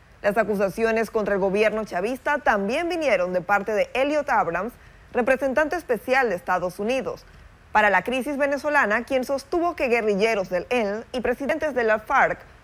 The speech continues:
operaban impunidad en Venezuela. Y los residentes de Florida y Georgia se preparaban el jueves ante la inminente llegada de Dorian el lunes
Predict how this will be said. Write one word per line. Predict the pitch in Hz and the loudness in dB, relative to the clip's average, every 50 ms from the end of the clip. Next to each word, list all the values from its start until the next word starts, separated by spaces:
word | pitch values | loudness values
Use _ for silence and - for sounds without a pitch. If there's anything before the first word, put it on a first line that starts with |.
| - - | -10 -6
operaban | - 208 262 269 277 302 320 349 359 349 | -2 0 2 4 4 4 4 2 2 0
impunidad | 330 294 - 294 277 254 226 208 226 226 208 - | 0 0 0 0 0 2 2 4 4 4 4 2
en | 170 160 | -2 -2
Venezuela. | 156 156 165 180 - - 196 160 107 85 76 - - - - - - - - - - - - - - - - - - - - - - - - - - - - - - - - - - - - - - - - - - - - - - - - - - - - - - - - - - - | -2 -4 -4 -6 -6 -4 -4 -4 -4 -6 -10 -14 -16 -18 -20 -20 -20 -20 -20 -20 -20 -20 -20 -20 -20 -20 -20 -20 -20 -20 -20 -20 -20 -20 -20 -20 -20 -20 -20 -20 -20 -20 -20 -20 -20 -20 -20 -20 -20 -20 -20 -20 -20 -20 -20 -20 -20 -20 -20 -20 -20 -20 -20 -20 -20 -20 -20 -12 -4 2
Y | 254 | 2
los | 262 254 247 | 4 4 4
residentes | 254 247 196 254 240 240 240 233 262 262 | 2 2 2 2 2 2 4 4 2 4
de | 240 254 | 4 2
Florida | 220 - 226 208 208 233 240 247 302 302 254 | 0 2 2 2 2 2 2 2 2 2 2
y | 220 202 | 2 2
Georgia | 233 285 277 233 196 170 185 208 220 262 | 2 0 2 0 0 0 2 2 2 2
se | - 320 | 0 -2
preparaban | 254 269 302 269 294 294 285 302 320 330 339 320 | -2 0 0 0 2 2 2 2 2 2 2 0
el | 294 277 | -2 -4
jueves | 240 - 285 277 277 269 269 254 262 226 | -4 -2 0 2 2 2 2 0 -2 -4
ante | 208 202 185 208 | -6 -6 -4 -2
la | 208 208 | 0 0
inminente | 208 202 202 202 202 202 226 254 294 - 339 285 | 0 -2 -2 -4 -4 -4 -4 -4 -4 -4 -6 -4
llegada | 320 302 269 240 226 214 196 185 180 | -4 -2 2 2 4 4 4 2 2
de | 180 180 | 0 0
Dorian | 180 214 240 247 226 202 175 165 | 0 0 0 0 0 0 -2 -2
el | 175 185 208 | -4 -4 -4
lunes | 247 311 277 214 202 214 226 | -4 -4 -4 -2 -4 -4 -6